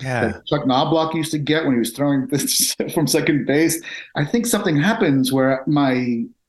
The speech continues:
Speaker 2: my stress, this only happens when I'm playing sort of solo. So, um, I think that's, I'm just starting to figure that out, like, like today, like, these last few weeks, I'm sort of looking into that, uh, uh, online and blah, blah, blah.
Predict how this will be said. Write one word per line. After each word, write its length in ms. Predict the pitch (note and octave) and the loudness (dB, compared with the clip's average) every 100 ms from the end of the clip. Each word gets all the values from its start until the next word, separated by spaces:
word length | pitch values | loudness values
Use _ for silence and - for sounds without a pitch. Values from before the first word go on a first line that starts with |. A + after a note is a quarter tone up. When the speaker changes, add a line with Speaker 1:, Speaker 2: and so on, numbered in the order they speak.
| _ B2 | _ -4
Speaker 2:
my 100 | A#2 | -2
stress, 460 | - - F#3+ E3 | -2 0 0 2
this 160 | G#3 A#3+ | 0 2
only 240 | B3 A3+ | 2 2
happens 320 | E3+ E3+ D3+ | 2 0 0
when 80 | C#3 | 0
I'm 120 | A2 | -2
playing 260 | - D#3 B2+ | -2 -2 0
sort 160 | B2+ G#2 | -2 -4
of 60 | |
solo. 520 | - - D3+ C#3 G2+ | -4 -2 0 0 0
So, 380 | G2+ B2+ A#2 A2+ - - _ - | -2 -2 -4 -6 -16 -20 _ -6
um, 540 | B2 B2 A#2+ A2+ G#2+ G#2 _ _ _ _ - | -2 0 0 0 -2 -6 _ _ _ _ -4
I 100 | C3+ | -4
think 420 | - G#3+ G#3+ - | -2 0 0 0
that's, 280 | D#3 - - | -2 -2 -2
I'm 220 | C#3+ C3 | 0 0
just 260 | - G#3+ - | 0 -2 0
starting 260 | F3 C#3+ | 0 0
to 60 | - | -2
figure 200 | D3+ C#3 | -2 0
that 120 | C3 | 0
out, 120 | A#2+ | 0
like, 140 | A#2 A#2+ | -2 -4
like 220 | A#2+ - _ _ - A#2+ | -6 -6 _ _ -12 -6
today, 440 | - C3 C#3 B2 G#2 | 0 2 2 2 2
like, 140 | G#2+ | 2
these 240 | B2+ B2+ | 0 2
last 320 | C3+ C3 - - _ - | 0 0 -2 -10 _ -8
few 180 | C#3 A2+ | -2 0
weeks, 380 | B2+ C3 - - | 0 -2 -4 -4
I'm 240 | A2 G#2+ - - - | -2 -4 -10 -20 -12
sort 260 | - C#3 B2 | -4 0 2
of 60 | |
looking 260 | C3 C3 A#2 | 0 2 2
into 340 | C3 D3 C3+ | 2 0 0
that, 240 | A2 F#2 G2 | -2 -2 -2
uh, 300 | A2 - A#2 | -4 -6 -8
uh, 60 | |
online 480 | - A#2+ A2+ A#2+ A2+ | -4 -2 0 0 0
and 100 | G#2 | -2
blah, 140 | D#3+ C#3+ | 0 0
blah, 100 | G#2+ | 0
blah. 220 | G2+ | -2